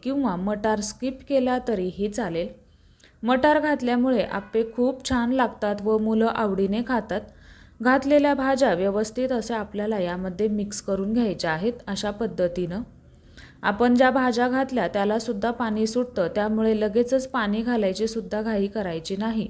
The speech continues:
आता इथं आपले आप्पे छान जाळीदार व्हावे यासाठी पाव चमचा इतका मी खाण्याचा सोडा घातलेला आहे. सोडा घातल्यानंतर यामध्ये आपल्याला व्यवस्थित असा मिक्स करून घ्यायचा आहे. सोड्यावरती थोडंसं पाणी घालून नंतर व्यवस्थित असा मिक्स करून घ्यायचा आहे.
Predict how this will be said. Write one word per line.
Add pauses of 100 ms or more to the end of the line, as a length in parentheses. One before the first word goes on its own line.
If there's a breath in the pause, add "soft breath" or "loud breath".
(120)
आता
इथं (460 loud breath)
आपले
आप्पे
छान
जाळीदार
व्हावे
यासाठी
पाव
चमचा
इतका
मी
खाण्याचा
सोडा
घातलेला
आहे. (640 loud breath)
सोडा
घातल्यानंतर
यामध्ये
आपल्याला
व्यवस्थित
असा
मिक्स
करून
घ्यायचा
आहे.
सोड्यावरती
थोडंसं
पाणी
घालून
नंतर
व्यवस्थित
असा
मिक्स
करून
घ्यायचा
आहे.